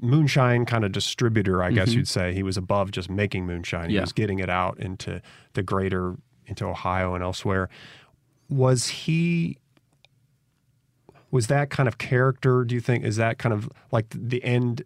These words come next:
Speaker 1: the end game of him, kind of th-, those, those type of, those type of local kind of, uh, you know, uh, I guess you call 'em underworld or, you
Speaker 2: Well, there
Speaker 1: know?
Speaker 2: was no, there's no jobs there. And,
Speaker 1: Yeah.
Speaker 2: and there was no jobs except mining. And the,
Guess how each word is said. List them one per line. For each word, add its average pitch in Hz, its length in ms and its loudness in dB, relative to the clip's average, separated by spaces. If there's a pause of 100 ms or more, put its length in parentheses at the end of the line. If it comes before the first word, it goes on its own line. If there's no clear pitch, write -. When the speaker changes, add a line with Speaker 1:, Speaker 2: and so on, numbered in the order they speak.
Speaker 1:
the 117 140 -2
end 127 200 4
game 120 220 4
of 107 100 -2
him, 127 360 2
kind 123 180 2
of 117 180 -2
th-, 123 120 -6
those, 117 280 -2 (200)
those 117 180 2
type 117 260 -2
of, 113 240 -4 (1400)
those 131 440 -2
type 117 180 0
of 107 140 -2
local 110 560 2
kind 101 220 -2
of, 95 160 -4
uh, 87 280 -2 (100)
you 104 160 -4
know, 85 360 -6
uh, 85 240 -6 (800)
I 98 60 -12
guess - 220 -12
you 95 60 -8
call 90 180 -6
'em 87 120 -12
underworld 107 720 4
or, 92 240 -2
you - 60 2
Speaker 2:
Well, 156 80 4
there 156 80 4
Speaker 1:
know? 151 80 4
Speaker 2:
was 139 160 2
no, 165 260 4
there's 139 240 2
no 139 180 4
jobs 107 480 0
there. - 300 -8
And, 98 160 0
Speaker 1:
Yeah. 95 140 2
Speaker 2:
and 95 200 -2
there 101 240 0
was 98 180 0 (100)
no 101 260 2
jobs 90 400 0
except 92 320 -2
mining. 87 600 0
And 92 240 0
the, 90 160 -2